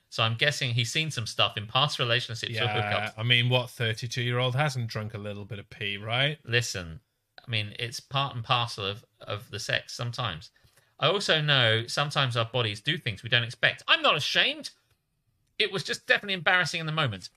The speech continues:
Speaker 1: No more sixty-nine for me. Listen, l-, learn to suck cock better.
Speaker 2: Well, listen, are you, are you not ashamed, or are you outlawing the,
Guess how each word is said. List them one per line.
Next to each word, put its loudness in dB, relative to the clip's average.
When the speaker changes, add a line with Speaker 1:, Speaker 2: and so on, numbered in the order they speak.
Speaker 1:
No 4
more 2
sixty-nine 0
for 4
me. -4
Listen, -4
l-, -12
learn 0
to -6
suck -2
cock -2
better. 2
Speaker 2:
Well, -2
listen, 0
are 0
you, 2
are 0
you 4
not 2
ashamed, 0
or -2
are -10
you 2
outlawing 0
the, -4